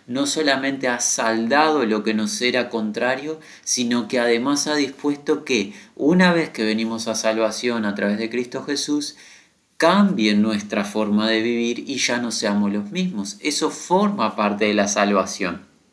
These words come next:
El que es salvo, el que es perdonado, el que es justificado, es transformado por Dios, porque Dios se dispuso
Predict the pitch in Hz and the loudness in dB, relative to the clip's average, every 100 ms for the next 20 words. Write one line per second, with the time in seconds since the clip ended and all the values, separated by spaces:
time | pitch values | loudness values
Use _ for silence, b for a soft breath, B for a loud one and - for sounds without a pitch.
0 | _ _ _ - _ - 117 101 107 123 | _ _ _ -20 _ -2 0 2 2 4
1 | 180 - 165 117 101 113 B B - 101 | 4 4 4 4 4 2 B B -4 -4
2 | 101 101 202 - 175 175 156 107 98 92 | 0 0 -2 -2 -2 -2 -2 -2 0 -2
3 | 92 104 101 101 - 143 - - 139 113 | -2 -4 -4 -8 -4 -4 -4 -2 0 2
4 | 135 139 B - 131 123 - 117 107 101 | 0 -6 B -4 -4 -4 -6 -4 -4 -2
5 | 110 104 110 143 175 147 - 101 104 117 | -2 0 0 0 0 -2 -2 0 0 -2
6 | B B _ 131 120 117 117 131 - 147 | B B _ -4 -2 0 0 -2 -2 -2
7 | 139 - b b _ _ - 120 185 185 | -2 -8 b b _ _ -16 2 2 2
8 | - 165 135 - 101 120 | 0 0 0 0 -2 -2